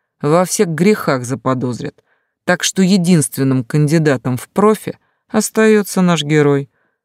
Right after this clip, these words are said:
Он хлопнул Сашу по запястью. Вот уж у кого мимика идеальная, искренняя и без переборов до невменяемости. Так что если надоест тебе работа, обращайся. Как-нибудь обойдусь,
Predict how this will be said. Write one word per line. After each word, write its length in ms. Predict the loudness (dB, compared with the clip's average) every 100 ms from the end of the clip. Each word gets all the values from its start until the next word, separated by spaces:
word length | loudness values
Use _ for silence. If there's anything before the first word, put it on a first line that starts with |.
| _ _ _
Он 140 | -6
хлопнул 420 | -4 -4 -2 -2 -4
Сашу 320 | -6 -8 -8
по 120 | -6
запястью. 680 | -4 -4 -6 -6 -10 -16 -18 _ _ _ _ -2
Вот 320 | 2 2 2
уж 140 | 0
у 80 | 0
кого 280 | 0 0 2
мимика 480 | 4 4 2 2 -2
идеальная, 960 | 0 -2 2 2 2 0 -4 -6 -10 _ _ _
искренняя 880 | -4 -2 -2 -4 -2 0 0 -4 -10 _
и 100 | -2
без 220 | 0 0 0
переборов 800 | 0 2 2 2 0 0 -4 _ _ _
до 160 | 0 2
невменяемости. 1000 | 2 2 2 4 2 0 -2 -6 -10 -12 _ _ _ _ _ _
Так 140 | -4
что 160 | -2 0
если 320 | 0 0 2
надоест 580 | 2 2 2 0 -4 -4
тебе 220 | 0 0
работа, 500 | 0 -4 -8 -12 -16 _ _ _
обращайся. 840 | -6 -2 0 0 0 -4 -4 -8 -14 _ _ _ _ _ _ _ _ _ _ _ _ _
Как-нибудь 580 | -4 -2 0 0 2 0
обойдусь, 640 | 2 2 2 -2 -6 -10